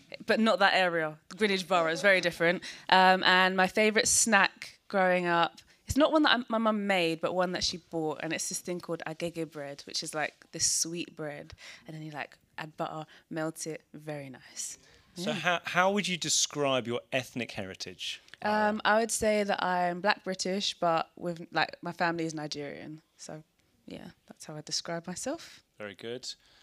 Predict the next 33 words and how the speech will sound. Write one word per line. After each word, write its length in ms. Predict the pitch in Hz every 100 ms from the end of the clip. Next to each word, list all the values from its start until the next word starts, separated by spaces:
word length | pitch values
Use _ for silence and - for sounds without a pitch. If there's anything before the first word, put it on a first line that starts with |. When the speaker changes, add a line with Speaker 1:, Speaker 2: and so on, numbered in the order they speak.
| _ -
Speaker 2:
And 320 | 117 110 107 -
I 200 | 147 139
was 200 | 131 120
born 560 | 101 147 127 120 117 120
in 240 | 123 117
a 100 | 110
place 280 | - 135 117
called 200 | - 107
Burton-on-Trent. 800 | 127 147 156 156 - 151 180 247 _ _ _ _
I 120 | 127
wonder 240 | 120 117
if 120 | 110 -
you 220 | 117 110 _ _ _ 117
would 120 | 117
know. 80 | 123
It's 120 | -
not 100 | 139
too 180 | - 139
far 220 | 139 123
from 160 | -
here. 240 | 110 113 151 - - - - - _ _ _
And, 280 | 120 117 117
uh, 40 | 117
yeah. 200 | 127 185 156 _ - - - -
And, 400 | 127 123 123 123
uh, 580 | 120 117 117 110 110 - - -
uh, 420 | - 156 156 -
my 240 | 139 131 123
parents 500 | - 135 127 123 -
were 60 |
from 200 | 113 117
Yorkshire, 500 | 113 131 151 - 139
so 340 | 123 123 113